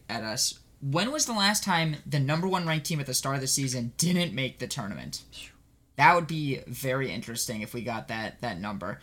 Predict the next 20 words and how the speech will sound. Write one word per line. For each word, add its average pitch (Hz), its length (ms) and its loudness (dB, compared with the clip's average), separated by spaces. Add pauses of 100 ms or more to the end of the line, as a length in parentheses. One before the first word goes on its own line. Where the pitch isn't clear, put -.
(200)
Has, 202 160 4
has 196 220 6
North 254 160 0
Carolina 254 380 2
had, 233 220 6
like, 208 120 -4
a - 40 -2
ton 175 240 0
of 165 80 2
injuries, 190 400 0
or 180 100 2
was 170 160 2
it 196 80 -2
just 202 200 0
they 156 120 2
just 151 200 0
didn't 139 260 2
play 143 240 -2
that 87 200 -6
well? 76 260 -8